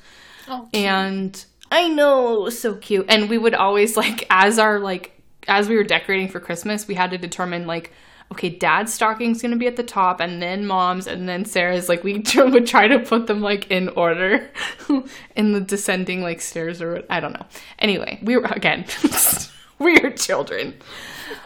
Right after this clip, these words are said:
Speaker 2: But, like, I have memories of, like, my dad, like, waking up and, like, having this, you know, cup of coffee and, like, like, either sitting, like, in his lounge chair, like, literally sitting on the stairs. Sometimes he would just, like, sit on the stairs and, like, watch us, like, open our stockings. And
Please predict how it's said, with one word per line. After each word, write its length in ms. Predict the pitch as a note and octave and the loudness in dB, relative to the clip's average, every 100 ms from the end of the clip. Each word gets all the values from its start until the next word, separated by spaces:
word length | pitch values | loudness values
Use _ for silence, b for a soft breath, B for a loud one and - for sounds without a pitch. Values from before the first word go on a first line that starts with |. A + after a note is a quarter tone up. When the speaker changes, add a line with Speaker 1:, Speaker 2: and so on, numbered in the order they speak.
| B B B B _ | B B B B _
Speaker 2:
But, 260 | - A#3 G#3+ | 4 6 6
like, 240 | G#3+ G3+ | 4 4
I 80 | G#3 | 2
have 120 | G#3 | 0
memories 420 | G3+ G3+ G3+ G3 G3 | 0 -2 -2 -4 -4
of, 120 | F#3 | -2
like, 140 | F#3 | -2
my 140 | F#3+ F3+ | -2 -4
dad, 280 | F3+ F3 | -4 -2
like, 200 | E3 E3 | -4 -2
waking 320 | E3 E3+ E3+ D#3 | -4 -4 -6 -4
up 160 | D#3+ | -4
and, 120 | - | -8
like, 140 | - F#3 | -10 -2
having 260 | F3+ F3 | -2 -2
this, 240 | F3+ - - B B | -6 -10 -16 B B
you 60 | A3+ | -10
know, 80 | - | -10
cup 240 | - A3 G3 | -6 -6 -6
of 60 | |
coffee 520 | - F3+ F3 - F#3 | -2 0 0 -4 -6
and, 240 | D#3+ F3 F3 | -6 -8 -10
like, 260 | D#3+ - - B B _ - | -10 -12 -20 B B _ -14
like, 240 | F3+ E3 - | -10 -8 0
either 220 | A#3 A3 | 6 6
sitting, 520 | A3+ A3+ G#3 G3+ G3 | 6 4 4 2 0
like, 160 | F3+ F3+ | -4 -2
in 160 | F#3 | -2
his 320 | F#3 F3 F3+ F3+ | -2 -6 -6 -4
lounge 340 | E3+ F3 F3+ | -4 -4 -8
chair, 300 | - F3 E3 | -6 -4 -2
like, 180 | F3 F3 - - | -4 -4 -10 -2
literally 400 | G3 F#3 F3+ E3+ | 0 2 0 -2
sitting 420 | - F#3+ F3 E3+ | -2 -2 0 -2
on 220 | - E3+ D#3+ | 0 0 -2
the 60 | |
stairs. 360 | - D#3+ D3+ E3 | -6 -4 -4 -4
Sometimes 440 | E3 E3 C#3 - | -8 -6 -6 -6
he 80 | E3 | -8
would 80 | D#3+ | -8
just, 160 | E3+ | -8
like, 140 | E3 E3 | -8 -8
sit 180 | - - | -10 -10
on 140 | - | -12
the 60 | F#3 | -12
stairs 380 | - - - | -12 -12 -12
and, 80 | - | -12
like, 200 | B1+ - | -12 -12
watch 260 | - - - | -10 -12 -12
us, 180 | G#3+ - | -14 -14
like, 220 | - - | -14 -12
open 240 | - - - | -14 -12 -16
our 120 | - | -16
stockings. 640 | - - - - - A3+ | -14 -16 -18 -16 -14 -14
And 260 | - B3 | -16 -18